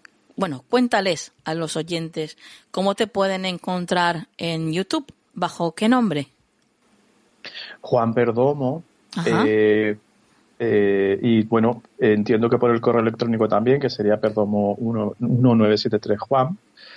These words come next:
Speaker 2: pero como Juan Perdomo ya me encuentran, ahí está el canal al que se va suscribiendo cada vez más gente, lo cual me, me, me
Speaker 1: Qué
Speaker 2: llena un
Speaker 1: bien.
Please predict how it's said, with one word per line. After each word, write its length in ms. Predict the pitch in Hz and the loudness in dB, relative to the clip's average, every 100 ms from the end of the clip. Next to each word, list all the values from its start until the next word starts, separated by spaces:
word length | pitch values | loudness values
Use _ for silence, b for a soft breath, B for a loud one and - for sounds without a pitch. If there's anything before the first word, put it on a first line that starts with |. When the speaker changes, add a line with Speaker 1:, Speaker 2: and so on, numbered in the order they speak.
| B B _ | B B _
Speaker 2:
pero 440 | - 131 123 123 120 | 0 4 6 4 2
como 200 | 117 110 | 0 -2
Juan 200 | 131 123 | -2 -2
Perdomo 320 | 127 120 139 | 0 0 -2
ya 120 | 131 | -2
me 100 | 117 | -2
encuentran, 480 | 110 107 101 101 98 | 0 0 0 0 0
ahí 160 | 98 | 0
está 200 | 107 - | -2 -2
el 60 | 113 | -4
canal 560 | 110 107 117 147 170 196 - | -2 0 2 2 0 -2 -10
al 220 | - 98 - | -10 -10 -10
que 460 | 101 98 98 98 95 | -10 -8 -6 -8 -10
se 220 | - - | -12 -4
va 100 | 104 | -4
suscribiendo 580 | 110 113 120 107 107 110 | -4 -6 -4 -2 0 0
cada 180 | 107 104 | 0 0
vez 140 | 107 104 | 0 -4
más 120 | - | -4
gente, 300 | 117 131 147 | -2 0 2
lo 100 | 110 | 2
cual 160 | 110 104 | 2 0
me, 180 | 101 - _ _ _ - | -2 -6 _ _ _ -4
me, 420 | 110 107 98 101 | -2 0 -2 -2
me 140 | 104 | 0
Speaker 1:
Qué 60 | 107 | 2
Speaker 2:
llena 160 | 117 | 2
un 60 | |
Speaker 1:
bien. 20 | 123 | 2